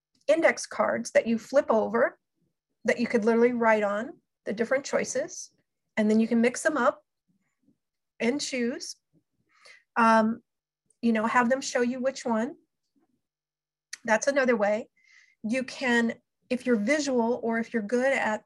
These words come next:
the leaning into, I, you know, impressions of ideas, I just follow my knowing, I know. You could imagine, use your imagination,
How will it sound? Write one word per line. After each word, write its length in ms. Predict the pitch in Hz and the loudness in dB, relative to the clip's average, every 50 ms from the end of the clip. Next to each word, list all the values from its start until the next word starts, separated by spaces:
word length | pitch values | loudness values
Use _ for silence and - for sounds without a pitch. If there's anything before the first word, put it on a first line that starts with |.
| - - | -8 -6
the 420 | 240 220 226 226 226 220 220 - - | -4 -2 0 0 0 -2 -4 -4 -4
leaning 400 | 220 220 240 247 254 254 247 240 | -2 0 0 0 0 -2 -2 -2
into, 840 | 233 233 233 226 - - - 233 226 220 214 214 220 220 220 220 - _ _ _ | -2 -2 -2 -4 -6 -6 -4 -4 -2 -2 -2 -2 -4 -4 -6 -8 -12 _ _ _
I, 220 | 220 220 214 - - - | -4 -4 -4 -4 -6 -4
you 120 | 214 214 | -4 -2
know, 120 | 208 208 | -2 -2
impressions 500 | 214 220 - - 240 240 - - 262 254 | -4 -4 0 0 0 0 0 -4 -4 -2
of 100 | 277 262 | 0 0
ideas, 640 | 269 269 277 233 233 214 208 196 202 226 240 - - - _ | 0 0 0 0 -2 -2 -2 -2 -4 -4 -6 -10 -16 -8 _
I 80 | 220 214 | -4 -2
just 280 | 202 226 240 233 - - | 0 0 -2 -2 -2 -2
follow 260 | - 226 226 233 247 | 0 2 2 2 2
my 140 | 247 247 254 | 0 0 0
knowing, 380 | 254 233 214 208 208 214 208 | 0 -2 -2 -2 -4 -6 -4
I 120 | 202 208 208 | -4 -4 -2
know. 680 | 202 208 220 226 226 208 196 190 190 202 247 311 - _ _ _ _ _ _ _ _ _ _ _ _ _ _ _ _ _ _ _ _ _ _ _ _ _ | -2 -2 -2 0 0 0 0 0 -2 -2 -4 -6 -10 _ _ _ _ _ _ _ _ _ _ _ _ _ _ _ _ _ _ _ _ _ _ _ _ _
You 140 | - 240 247 | 0 0 0
could 140 | - 277 254 | 2 2 4
imagine, 680 | 247 233 240 247 254 294 330 330 311 - 214 202 226 | 4 4 4 2 2 2 0 0 -2 -6 -6 -4 -2
use 180 | 226 233 247 262 | 0 0 0 0
your 100 | 285 285 | -2 -2
imagination, 920 | 285 262 262 262 - 330 302 247 214 208 214 - - 180 - 240 247 | -2 -2 -4 -4 -6 -6 -6 -6 -6 -6 -8 -8 -8 -8 -8 -8 -8